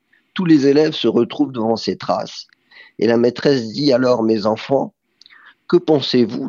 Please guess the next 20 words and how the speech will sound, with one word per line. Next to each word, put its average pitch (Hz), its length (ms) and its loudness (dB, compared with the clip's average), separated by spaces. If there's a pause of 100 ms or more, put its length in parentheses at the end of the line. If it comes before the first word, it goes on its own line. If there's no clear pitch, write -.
de 127 80 -2
ce - 160 -4
que 131 220 -2
vous, 123 320 -4 (160)
vous 107 160 -2
avez 110 260 0
là ? » 110 300 2 (760)
Et 127 160 2
tous 190 140 -2
les 165 200 4
enfants, 127 360 2
comme 131 200 2
un 120 140 2
seul, 143 300 0
lui 127 180 2
disent, « 135 540 0
Maîtresse, 131 640 0
c'est 143 200 -4
une 113 140 -4
fleur. » 98 540 -4